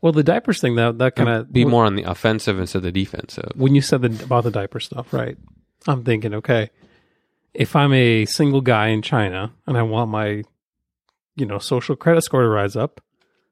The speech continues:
Speaker 1: I'm just gonna start buying diapers. The system will,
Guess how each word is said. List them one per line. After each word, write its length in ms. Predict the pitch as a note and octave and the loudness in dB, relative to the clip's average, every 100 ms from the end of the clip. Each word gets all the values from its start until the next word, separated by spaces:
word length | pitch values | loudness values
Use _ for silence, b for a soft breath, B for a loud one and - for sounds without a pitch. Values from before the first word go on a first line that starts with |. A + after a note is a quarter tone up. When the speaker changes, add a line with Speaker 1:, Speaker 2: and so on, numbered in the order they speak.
| _ | _
Speaker 1:
I'm 120 | A#2+ C3 | -2 -2
just 120 | - | 0
gonna 100 | D3+ | 0
start 220 | E3 C3+ | 2 0
buying 220 | A#2+ B2 | 2 2
diapers. 540 | A#2+ D#3 - - - - _ _ _ _ _ _ _ _ _ _ _ _ _ _ _ _ | 2 0 -2 -12 -16 -20 _ _ _ _ _ _ _ _ _ _ _ _ _ _ _ _
The 180 | C3 B2 | 0 0
system 440 | - C#3+ - C#3+ | 2 -2 0 0
will, 420 | A#2+ A2+ G#2 G#2 | 4 2 2 0